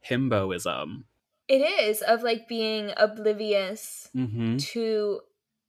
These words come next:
Speaker 2: your himboistic ways.
Speaker 1: Right. It's almost, like, poetic.
Speaker 2: It is. It is. And I feel like also, even if there was a mindfulness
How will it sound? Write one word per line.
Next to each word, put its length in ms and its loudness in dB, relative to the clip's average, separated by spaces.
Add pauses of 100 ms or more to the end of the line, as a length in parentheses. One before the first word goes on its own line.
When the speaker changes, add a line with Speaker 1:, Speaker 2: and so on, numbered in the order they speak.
Speaker 2:
your 260 0
himboistic 1600 4
ways. 720 2
Speaker 1:
Right. 460 0 (460)
It's 180 -2
almost, 360 4
like, 180 2
poetic. 720 2 (460)
Speaker 2:
It 140 8
is. 600 0
It 240 0
is. 280 2
And 120 -2
I 100 -4
feel 200 -8
like 300 -6 (340)
also, 800 -4 (100)
even 260 -2
if 160 -2
there 140 2
was 160 4
a 80 2
mindfulness 560 -4